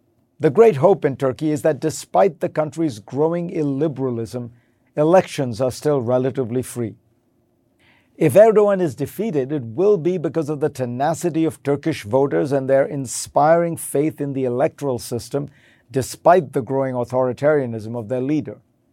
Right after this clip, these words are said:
But this race is more than a referendum on Erdogan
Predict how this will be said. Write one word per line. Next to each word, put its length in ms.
But 200
this 240
race 260
is 160
more 380
than 180
a 80
referendum 680
on 160
Erdogan 640